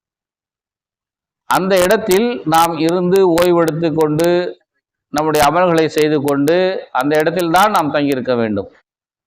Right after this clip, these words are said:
அதை விட்டுவிட்டு, "மஸ்ஜித் அன் அமீராவிற்கு நான் செல்கிறேன்" என்று நீங்கள் சென்றால் உங்களுடைய குழுவினரை நீங்கள் தவற விட்ட, விட்டவர்களாக ஆகிவிடுவீர்கள். அதனால் இயன்றவரை அந்த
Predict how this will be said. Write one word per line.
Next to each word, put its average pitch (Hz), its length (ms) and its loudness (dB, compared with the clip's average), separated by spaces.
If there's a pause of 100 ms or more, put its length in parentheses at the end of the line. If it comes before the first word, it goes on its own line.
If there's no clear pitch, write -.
அதை 156 300 -2
விட்டுவிட்டு, 165 1000 0
"மஸ்ஜித் 202 460 -2
அன் 196 180 2
அமீராவிற்கு 180 680 0
நான் 160 200 0
செல்கிறேன்" 151 500 -2
என்று 139 240 0
நீங்கள் 120 280 -2
சென்றால் 120 800 0 (300)
உங்களுடைய 185 680 0 (140)
குழுவினரை 202 640 0
நீங்கள் 151 320 -2
தவற 175 360 0
விட்ட, 160 340 -2
விட்டவர்களாக 131 720 0 (180)
ஆகிவிடுவீர்கள். 113 680 -2 (680)
அதனால் 127 600 0
இயன்றவரை 151 1040 0 (440)
அந்த 131 640 0